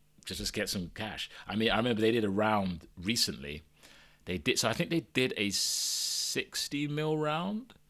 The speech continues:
And then they did another round after that. I mean, and the space between it was, like, I don't know, two, three years, right? But they literally said in the new round they did, um, they hadn't yet spent the money from the last round.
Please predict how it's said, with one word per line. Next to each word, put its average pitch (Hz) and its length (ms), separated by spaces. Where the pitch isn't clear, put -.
And 92 140
then 107 80
they 107 120
did 104 140
another 98 480
round 73 600
after 92 320
that. 69 100
I 82 60
mean, 95 140
and 90 80
the 90 60
space 120 340
between 98 340
it 82 120
was, 80 260
like, 76 240
I 82 40
don't 80 120
know, 71 120
two, - 180
three 80 200
years, 64 220
right? - 140
But 90 120
they 104 60
literally 104 300
said 98 300
in 95 140
the 90 80
new 107 280
round 104 340
they 67 120
did, 58 260
um, 92 420
they 101 80
hadn't 101 500
yet 95 320
spent - 340
the 82 80
money 90 380
from 80 200
the 71 60
last 82 260
round. - 140